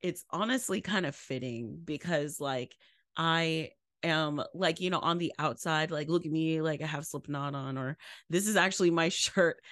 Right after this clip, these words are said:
And, like, um, I, I have, like, a really darker, like, com-, like, you know, gothy alternative vibe going all the time, you know what I'm saying? And, like, um,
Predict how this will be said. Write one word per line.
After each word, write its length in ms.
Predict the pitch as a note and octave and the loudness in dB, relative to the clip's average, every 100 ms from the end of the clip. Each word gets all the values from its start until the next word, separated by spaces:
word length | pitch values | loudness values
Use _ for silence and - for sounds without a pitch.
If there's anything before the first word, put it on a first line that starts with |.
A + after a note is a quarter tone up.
| - - _ | -16 -18 _
And, 240 | F#3+ G3 F#3 | 0 0 0
like, 460 | E3 E3 F3+ - | 0 2 0 -2
um, 400 | E3 F3 D#3+ D3+ - _ - | -2 -2 -2 -4 -8 _ -6
I, 240 | F#3+ F#3+ - | -2 -2 0
I 80 | F3 | 0
have, 260 | F3+ F3+ | 0 -2
like, 200 | F3 D#3 | 0 0
a 80 | D#3 | 0
really 240 | E3 E3 | 0 -2
darker, 720 | D3+ D3+ C#3 C#3 D#3 C#3+ C#3+ | 0 0 0 -2 -2 0 0
like, 300 | C#3+ B2+ A#2 - - - _ | 0 0 -2 -6 -20 -20 _
com-, 240 | - E3 A2 | -4 -4 0
like, 280 | E3+ D#3+ F3 | 2 2 2
you 120 | E3 | 2
know, 260 | E3+ D3 - - D#3 | 2 2 -2 -14 -6
gothy 720 | - E3 F3 - E3 D#3 D#3 | -2 -2 -2 -2 0 2 2
alternative 720 | D3 E3+ C3 - D#3+ D#3 D#3+ | 0 -2 -2 -2 -2 2 0
vibe 420 | C#3 D3+ E3 D#3+ D#3+ | -2 -4 -2 -2 0
going 500 | D3+ D3+ D3+ D#3 E3+ - - - _ | -2 0 0 -2 -6 -12 -20 -20 _
all 520 | D#3+ F3+ F3 E3 D3+ D#3 | 2 6 6 6 4 4
the 140 | E3+ | 4
time, 600 | E3 G#3+ E3 E3 F3 F3 | 4 2 2 0 0 0
you 120 | G#3 | 2
know 100 | F3 | 2
what 120 | E3 E3 | 2 -2
I'm 100 | F3+ | -2
saying? 460 | - D#3 D#3+ F#3 - - - - | -4 -2 -2 -4 -8 -18 -16 2
And, 240 | F3+ E3+ | 4 6
like, 420 | F3 E3 D#3+ D3 - - | 4 2 0 -2 -8 -2
um, 280 | D#3 A3+ | 2 4